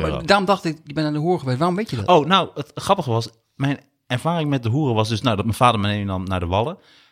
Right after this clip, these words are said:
Speaker 1: tweede keer was dat ik, eh, toen werkte bij de rai. We woonden in Zwolle met allemaal, eh, vrienden en zo. Toen gingen we bij de rai werken via uitzendbureaus. Toen gingen we dus op een dag ook naar de Wallen. En toen ging een van onze vrienden ging dan naar een hoer.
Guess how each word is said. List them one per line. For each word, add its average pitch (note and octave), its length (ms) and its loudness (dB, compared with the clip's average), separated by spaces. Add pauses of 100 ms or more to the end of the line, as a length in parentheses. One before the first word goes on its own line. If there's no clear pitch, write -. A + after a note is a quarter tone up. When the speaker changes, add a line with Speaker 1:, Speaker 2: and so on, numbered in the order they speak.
(160)
Speaker 1:
tweede F3+ 300 4
keer F2+ 240 2
was A#2+ 260 -2
dat - 220 -4
ik, - 200 -8
eh, F#2 180 0 (280)
toen G2+ 140 2
werkte C3 240 2
bij G#2+ 120 6
de G2 100 4
rai. G#2+ 280 4
We A2+ 160 0
woonden G2 340 4
in F2+ 60 4
Zwolle G2+ 300 4
met F2 100 0
allemaal, E2 380 2
eh, D#2+ 120 2
vrienden F#2 300 0
en E2+ 100 0
zo. F2 140 0
Toen - 100 -6
gingen F2 220 2
we E2 80 2
bij E2 140 2
de E2 80 2
rai E2 260 4
werken E2 280 -2
via D#2+ 340 0
uitzendbureaus. G2+ 540 0
Toen - 80 -20 (240)
gingen G2+ 220 0
we G2 60 -2
dus G2 100 0
op A2 100 0
een G#2 80 2
dag A2 220 6
ook G#2+ 140 4
naar G#2 140 4
de E2 60 0
Wallen. F2+ 260 4
En E2 80 -4
toen - 100 -8
ging G2+ 160 0
een B2 120 8
van A2+ 100 2
onze F#2 160 0
vrienden F#2+ 280 0
ging A2 200 2
dan F2 160 4
naar G2 200 6
een F#2 100 6
hoer. G2+ 360 6